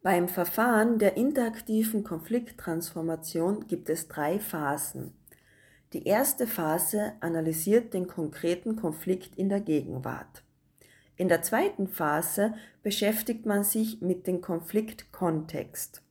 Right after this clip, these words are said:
Und in der dritten Phase wird eine kontextsensitive Konflikttransformation erarbeitet. Laut Jan Brusek bedeutet das also,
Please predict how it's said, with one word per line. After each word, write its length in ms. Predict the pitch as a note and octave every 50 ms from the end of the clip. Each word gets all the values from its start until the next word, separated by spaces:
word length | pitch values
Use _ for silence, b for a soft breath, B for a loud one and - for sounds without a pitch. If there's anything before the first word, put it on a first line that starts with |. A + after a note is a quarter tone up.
| _ _ _ _ _ _ _ _ _ _ _ _ _ _ _ -
Und 160 | F3+ F#3 E3+
in 100 | E3+ D#3
der 120 | D3+ D3 D3
dritten 380 | D3 - A#3+ B3 - - C#4
Phase 600 | C#4 - F#3 D#3+ D#3+ E3 F3 - - G#3 G#3+ A3 B B B B B B B B B B
wird 340 | F3+ F#3 G#3 G3+ G#3 -
eine 260 | - D#3+ E3+ F3+ F3+ -
kontextsensitive 1800 | - - G#3+ G#3 A#3+ D4+ D4+ - - A#3 A#3 - - - - - G#3 G#3+ B3 C#4+ - - C4+ - - - - A#3+ A3 A3+ A3 A3 - A3+ A3 A3 A3
Konflikttransformation 1400 | - - E3 E3 - G#3 A3 A3 - - - - D#3+ D3+ D#3 E3 - - E3+ D#3+ E3 E3+ E3+ - - F3 E3 - -
erarbeitet. 920 | - - - - B2 - - - - - - - - - - - - _ _ _ _ _ _ _ _ _ _ _ _ _ _ _ _ _ b b b b b b b b b b b _ _ _
Laut 400 | - E3 F3 F3 G3+ B3 - -
Jan 300 | - G3+ F#3 F3+ F#3 F#3
Brusek 600 | - - A#3 C#4 C#4 - C#4 C4 C4+ - - _
bedeutet 540 | - F#3 F3 E3+ E3 E3 E3 - - - -
das 200 | - - - -
also, 680 | - - C3+ - - - - - - - - - -